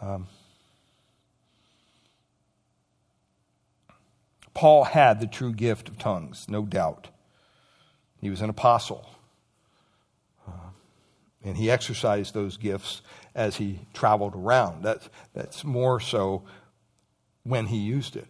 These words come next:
If you ask, "Well, how did Paul use the gift of tongues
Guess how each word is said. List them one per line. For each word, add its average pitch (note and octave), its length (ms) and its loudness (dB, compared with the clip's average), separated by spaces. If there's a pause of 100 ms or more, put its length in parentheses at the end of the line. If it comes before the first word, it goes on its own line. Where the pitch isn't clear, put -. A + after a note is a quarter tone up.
(720)
If G#2 160 -8
you G#2+ 80 2
ask, A2+ 240 2
"Well, A#2 140 -4
how B2+ 160 6
did B2 160 0
Paul A#2 200 2
use A#2 500 -6 (280)
the A2+ 80 -2
gift A#2+ 300 -4
of G2+ 100 -6
tongues G2+ 600 -2